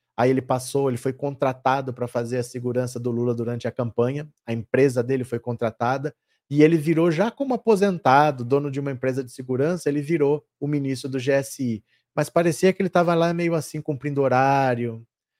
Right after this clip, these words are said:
sabe? Que ele não tava tão interessado em fazer as coisas, parecia que ele já não tava muito, hum, com a adrenalina necessária pra comandar a segurança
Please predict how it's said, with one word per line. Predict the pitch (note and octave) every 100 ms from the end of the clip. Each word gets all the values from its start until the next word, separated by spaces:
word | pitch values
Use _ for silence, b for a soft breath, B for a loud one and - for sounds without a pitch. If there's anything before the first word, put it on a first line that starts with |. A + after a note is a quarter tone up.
| _
sabe? | - D3 B2+
Que | C3+
ele |
não | C3+
tava | B2+ C#3+ C3
tão | - F3 E3+
interessado | D3+ D3 C#3 B2+ - C3+ C3+
em | B2+
fazer | C3 A#2+ B2+
as | A#2 -
coisas, | C#3 D3 C#3+ C3+ B2 A#2+
parecia | - C#3 C3 D3+
que | D3
ele | D3+
já | D3+
não | D#3+ D3
tava | D3+ D#3+ E3
muito, | D#3 D3+ D#3+ D3+ A#2 _ _ _ _ _ _
hum, | C3 B2+ B2+
com | C#3+
a |
adrenalina | C3 C#3+ D3 C#3+ C3+ C3+ C#3
necessária | C3+ B2+ C#3 B2 - A#2+ B2
pra | B2+
comandar | B2 C3+ C3 B2 B2
a |
segurança | B2 B2+ B2+ A#2+ A#2 A#2 A#2+